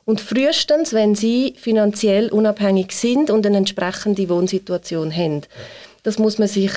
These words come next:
Speaker 1: einmal vorstellen. Das ist das eine, was sehr störend ist. Und das zweite ist, dass sie keine Reisefreiheit haben.
Speaker 2: Genau, ja.
Speaker 1: Das bedeutet, dass zum Beispiel vielleicht, äh, Verwandtschaft, äh, Familie in Deutschland wohnt, vielleicht zwanzig Kilometer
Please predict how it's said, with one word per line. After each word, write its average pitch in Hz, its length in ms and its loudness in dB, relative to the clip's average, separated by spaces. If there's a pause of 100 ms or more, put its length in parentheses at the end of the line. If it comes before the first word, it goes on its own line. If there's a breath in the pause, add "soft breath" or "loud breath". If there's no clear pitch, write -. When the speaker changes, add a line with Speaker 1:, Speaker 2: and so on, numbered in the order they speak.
(100)
Speaker 1:
einmal 185 220 2
vorstellen. 202 420 0
Das 196 180 0
ist 220 200 0
das - 20 -4
eine, 202 260 0 (140)
was 208 160 -2
sehr 214 180 2
störend 247 420 0
ist. 240 160 -2
Und 208 100 0
das - 100 -6
zweite 202 480 -4
ist, 277 400 -2 (420 loud breath)
dass 226 260 -2
sie 240 120 -4
keine 190 640 -2
Reisefreiheit 190 1000 -2
haben. 143 260 -8
Speaker 2:
Genau, - 60 -20
ja. - 40 -14 (360 loud breath)
Speaker 1:
Das 202 200 -2
bedeutet, 254 680 0
dass 202 340 0
zum 220 160 0
Beispiel 220 460 -2
vielleicht, 196 600 -2
äh, 170 320 0
Verwandtschaft, 185 920 -6
äh, 180 280 -2
Familie 233 680 0
in 185 240 0
Deutschland 233 480 -2
wohnt, 277 300 0
vielleicht - 580 -4
zwanzig 254 320 -2
Kilometer 277 640 0